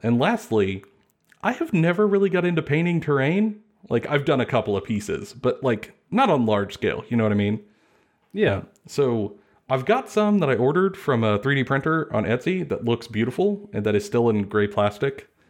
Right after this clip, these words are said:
Speaker 1: And in the apartment I was living in, there was nowhere to keep it if I painted it up. So, like, I just kept it in the box. But now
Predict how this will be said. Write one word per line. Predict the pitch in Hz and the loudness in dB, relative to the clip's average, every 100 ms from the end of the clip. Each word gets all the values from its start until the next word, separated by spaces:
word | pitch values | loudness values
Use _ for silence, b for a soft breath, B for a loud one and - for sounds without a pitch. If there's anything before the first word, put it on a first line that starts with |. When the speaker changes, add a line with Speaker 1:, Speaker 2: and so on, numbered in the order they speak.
| _ | _
Speaker 1:
And | 120 | 0
in | 151 | 2
the | 190 | 2
apartment | 170 240 277 175 139 | 2 0 0 0 0
I | 135 | 2
was | 131 123 | 2 2
living | 139 117 | 2 2
in, | 101 98 | -2 -2
there | 101 123 | 0 0
was | 107 | 2
nowhere | 127 127 131 127 | 2 2 4 2
to | 104 | 0
keep | - 120 120 | 0 0 2
it | 151 - | 0 0
if | 127 | 0
I | 147 | 0
painted | 135 147 156 | 0 0 2
it | 165 | 2
up. | 175 185 - - b b b b b b | 0 -2 -6 -20 b b b b b b
So, | - 123 110 104 | 0 2 2 0
like, | 107 101 - - - | 0 -2 -2 -16 -4
I | 123 | -4
just | 113 | -2
kept | 113 98 | -2 -2
it | |
in | 101 | -2
the | 98 | -2
box. | 98 110 139 - | -2 -2 -6 -14
But | - - | -8 -6
now | - 196 240 104 101 | -2 0 0 -2 -4